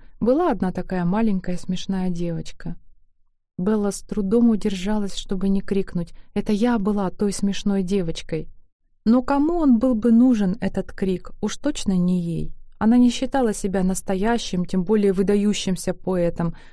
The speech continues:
но признание Заболоцкого "это у тебя неплохо получилось", говорил он о некоторых ее стихах,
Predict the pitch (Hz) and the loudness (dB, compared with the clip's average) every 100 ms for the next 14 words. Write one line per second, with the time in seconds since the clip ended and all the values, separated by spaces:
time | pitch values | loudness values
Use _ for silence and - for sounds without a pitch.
0 | - 214 220 202 196 202 202 190 180 170 | -2 2 2 2 2 2 2 2 0 -2
1 | 170 175 214 294 - 220 190 165 - 208 | -2 0 0 0 -2 -4 -2 -4 -4 -4
2 | 214 214 196 226 247 262 214 - - 185 | 0 0 2 2 4 2 0 0 -4 -2
3 | 180 - 170 165 160 - - - 190 202 | -4 -4 -4 -2 -4 -8 -12 -4 0 0
4 | 208 208 190 - 185 190 180 - 180 180 | 2 2 0 0 0 0 -2 -4 -4 -4
5 | 180 180 175 - 180 240 262 | -4 -4 -4 -6 -2 -2 -2